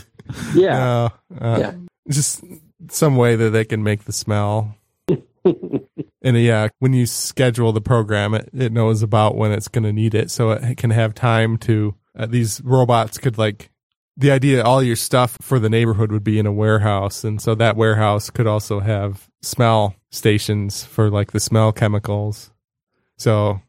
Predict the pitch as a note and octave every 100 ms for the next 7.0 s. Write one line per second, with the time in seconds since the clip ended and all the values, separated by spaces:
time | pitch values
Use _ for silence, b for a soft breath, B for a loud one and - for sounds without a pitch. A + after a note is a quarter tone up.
0 | _ D3+ C3+ D3+ C3 B2+ A#2 G#2+ - A#2
1 | - A#2 A2 G#2+ G#2 - - B2 A#2+ A#2
2 | - G#2 G#2 G#2 - G#2 G#2+ G#2 G2+ G#2
3 | G2+ F#2+ - A2 G#2 G#2 G2+ G#2 G#2 G#2
4 | G#2 G#2+ G2+ - - - G#2+ G#2 G#2 G#2
5 | G#2 F#2 G#2 G#2 G#2 G#2 G2+ G#2 - _
6 | _ _ - C3 C3 - C3 A#2+ A#2 -